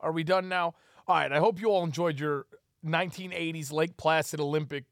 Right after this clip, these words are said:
recap and talking about phallic popsicles on the skiing hill, but we're here to talk about the Super Bowl, okay? This is the biggest problem I had with it.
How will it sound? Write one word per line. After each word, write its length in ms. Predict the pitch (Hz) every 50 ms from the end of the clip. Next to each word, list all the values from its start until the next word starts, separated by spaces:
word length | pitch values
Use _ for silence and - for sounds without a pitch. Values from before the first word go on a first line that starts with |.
| - 135
recap 640 | 143 139 139 135 - - - 147 139 135 135 -
and 220 | - 107 110 107 - _ _ _ _ _ _ _ _
talking 360 | - 180 175 170 143 156 165
about 320 | 160 147 151 147 143 135 123
phallic 400 | - - 190 170 156 160 143 -
popsicles 560 | 156 160 156 151 139 - 147 151 160 147 123
on 100 | 151 143
the 80 | 135 123
skiing 360 | - - 165 160 151 139 131
hill, 180 | 135 131 123
but 320 | 117 - 165 160 143 127 - _ _ _ _ _ _ _ _ _ _ _
we're 160 | - 175 175
here 100 | 190 190
to 60 | 175
talk 260 | 160 - 185 165 143 -
about 360 | 139 123 143 135 131 131 - _ _
the 140 | 120 123 135
Super 340 | - - 143 131 107 107 101
Bowl, 300 | 90 95 90 90 95 104
okay? 340 | 104 - 160 156 156 160 156 _ _ _ _ _ _ _ _ _ _ _ _ _ _ _ _ _ _ 143
This 260 | 143 254 269 - -
is 140 | 269 226 170
the 80 | 214
biggest 400 | 220 165 175 202 185 190 175 -
problem 400 | _ - 185 180 165 165 160 156
I 160 | 147 139 139 131
had 300 | 123 131 117 113 107 92
with 240 | 92 92 - -
it. 100 | - -